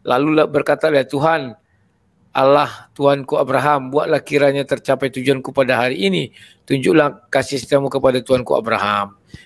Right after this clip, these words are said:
Di sini aku berdiri dekat mata air dan anak-anak perempuan penduduk kota." Ah, jadi di si-, ayat tiga belas bilang anak-anak lagi. Kalau tadi di, di, di ayat, ah, sebelas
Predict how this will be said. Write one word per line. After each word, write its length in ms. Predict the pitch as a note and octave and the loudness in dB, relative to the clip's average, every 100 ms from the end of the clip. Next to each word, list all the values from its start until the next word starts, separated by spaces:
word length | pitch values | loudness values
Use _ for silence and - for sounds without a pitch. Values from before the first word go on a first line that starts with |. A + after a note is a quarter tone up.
| _ | _
Di 100 | - | -6
sini 280 | C#3 C3+ C3+ | -2 2 2
aku 260 | D#3+ C#3 D3+ | 2 0 0
berdiri 280 | D3 C#3 | 0 2
dekat 160 | C#3 D3+ | 0 0
mata 220 | C#3+ C3+ | -2 0
air 180 | C#3+ A#2 | 0 0
dan 220 | B2 D#3+ | 0 0
anak-anak 560 | D#3+ E3 D#3+ E3 D#3+ - | 0 0 2 0 -2 0
perempuan 420 | D#3 D#3 C#3+ D#3 | 0 0 0 0
penduduk 360 | D3+ D3+ D3 - | 0 0 -2 0
kota." 340 | E3 D3+ C#3+ | 0 2 0
Ah, 240 | A#2+ A2 G2 | 0 -4 -6
jadi 440 | G2 A#2+ F3 G#3+ - - - | -4 0 0 0 -6 -20 -20
di 160 | _ C3 | _ -4
si-, 180 | - D3 | -2 0
ayat 240 | C#3 C3+ | 2 0
tiga 200 | - C3 | 0 2
belas 160 | C#3 - | 4 2
bilang 240 | G3+ A#3+ E3+ | 2 0 2
anak-anak 360 | E3+ D#3+ E3+ | 2 2 2
lagi. 500 | - A3 G3+ G3 F#3+ - _ _ _ _ _ _ - | 2 2 2 0 -2 -8 _ _ _ _ _ _ -6
Kalau 240 | - C#3 | 2 4
tadi 300 | C#3 C#3 C3+ C#3 | 4 2 0 0
di, 360 | C#3 C3+ C3 | 0 0 -2
di, 220 | - C3+ | -2 -4
di 160 | C3+ C3+ | 0 2
ayat, 500 | C3+ B2+ B2+ B2 A#2+ - _ _ _ _ | 2 4 4 2 0 -4 _ _ _ _
ah, 640 | - A#2 A#2 A2+ A2+ G#2+ _ _ _ | -2 2 2 2 0 -2 _ _ _
sebelas 920 | - A#2+ A2 B2 F3 A#3 - - - | -4 -2 2 2 4 2 -2 -12 -18